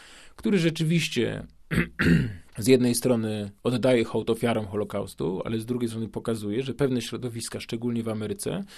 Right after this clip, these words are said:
stworzyły sobie z tego taki biznes, przede wszystkim terroryzując, e,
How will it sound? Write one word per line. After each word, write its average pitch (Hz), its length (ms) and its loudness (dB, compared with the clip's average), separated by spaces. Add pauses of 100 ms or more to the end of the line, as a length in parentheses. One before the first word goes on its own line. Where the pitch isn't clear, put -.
(200)
stworzyły 123 460 -2
sobie 131 220 0
z - 60 -6
tego 131 180 -2
taki 135 240 -4
biznes, 113 460 -6
przede 120 280 -8
wszystkim - 320 -4
terroryzując, 117 1000 0
e, 110 500 -8